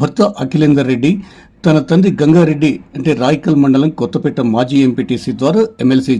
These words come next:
జీవన్ రెడ్డికి ఈ సమస్యను వివరించారు. వెంటనే స్పందించిన ఎంఎల్సీ జీవన్ రెడ్డి, తెలంగాణ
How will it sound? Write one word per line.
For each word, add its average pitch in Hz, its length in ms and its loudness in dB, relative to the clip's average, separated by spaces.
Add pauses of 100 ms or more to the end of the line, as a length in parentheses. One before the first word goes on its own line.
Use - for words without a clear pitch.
జీవన్ 139 240 2
రెడ్డికి 120 320 -6
ఈ - 20 -4 (140)
సమస్యను 123 480 -2
వివరించారు. 120 460 -4 (560)
వెంటనే 139 380 2
స్పందించిన 135 560 0
ఎంఎల్సీ 127 340 0 (100)
జీవన్ 135 240 2
రెడ్డి, 123 200 -2 (440)
తెలంగాణ 151 380 2